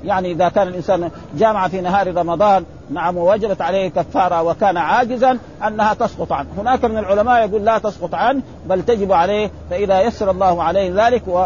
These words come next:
ويستدل بهذه الأحاديث لأنها كفارة. آه، ثم ذكر الح-، الحديث. قال الثالث: "حدثنا يحيى بن يحيى ومحمد بن رمح، قال: أخبرنا الليث، قال، وقال: وحدثنا قتيبة، قال: حدثنا الليث عن ابن شهاب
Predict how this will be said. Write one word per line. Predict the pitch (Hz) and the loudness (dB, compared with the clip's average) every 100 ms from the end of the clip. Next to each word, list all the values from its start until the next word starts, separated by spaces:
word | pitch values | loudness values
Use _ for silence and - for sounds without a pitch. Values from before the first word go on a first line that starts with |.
| 175 | 0
ويستدل | 180 160 180 220 190 | -2 -2 -6 -4 2
بهذه | 190 175 | 2 2
الأحاديث | 170 156 156 196 196 | -2 -4 -4 -4 -4
لأنها | 175 170 175 | -4 -2 -2
كفارة. | 170 147 202 165 147 - - - | -2 0 0 0 -2 -6 -16 -6
آه، | 147 - - | -6 -6 -6
ثم | 240 220 | -2 0
ذكر | 208 214 185 | 2 2 2
الح-، | 175 156 165 | 0 -4 -10
الحديث. | 160 160 247 240 | -6 2 2 2
قال | 226 202 | 0 2
الثالث: | 190 175 170 226 240 247 196 | 2 2 0 0 0 0 -4
"حدثنا | 165 208 202 180 | -6 -4 0 2
يحيى | 190 185 | 2 2
بن | 170 165 | -4 -2
يحيى | 185 233 240 240 233 - - - | -2 2 4 4 2 -6 -16 -4
ومحمد | 175 185 214 240 208 | -2 -2 -4 -4 -4
بن | 185 180 | -4 0
رمح، | 185 240 233 | 0 0 -2
قال: | 220 214 | 0 2
أخبرنا | 196 180 190 220 196 180 | 2 0 0 0 2 -2
الليث، | 170 208 196 151 - - - | 2 2 2 -4 -12 -18 -2
قال، | 208 214 | 2 4
وقال: | 190 185 214 202 | 4 2 0 2
وحدثنا | 180 165 170 220 196 185 | 2 0 -4 -4 0 0
قتيبة، | 165 165 220 196 180 175 | 0 -2 0 0 -2 0
قال: | 202 185 | 0 2
حدثنا | 170 156 208 180 | -2 -6 -2 -2
الليث | 170 214 190 | 2 2 2
عن | 175 | -2
ابن | 190 170 | -2 -6
شهاب | - 170 202 240 | -2 2 4 4